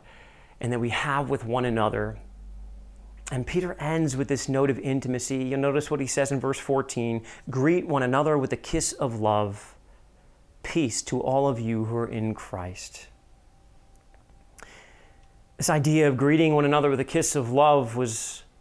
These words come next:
incredibly important. You see, the gathering of the church was the setting for this command, the physical gathering of the church.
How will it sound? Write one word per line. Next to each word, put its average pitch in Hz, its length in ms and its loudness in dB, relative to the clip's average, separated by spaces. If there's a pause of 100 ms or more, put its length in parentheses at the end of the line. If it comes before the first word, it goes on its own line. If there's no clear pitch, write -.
(360)
incredibly 160 520 2
important. 139 640 0 (800)
You 120 80 -4
see, 170 100 -2
the 147 80 -2
gathering 156 440 6
of 135 100 2
the 135 60 0
church 160 460 2
was 131 140 -2
the 131 80 -4
setting 160 460 0
for 127 140 -6
this 117 180 -4
command, 117 420 0
the 127 40 0
physical 165 540 4
gathering 151 540 6 (340)
of 156 280 4
the 143 60 2
church. - 720 0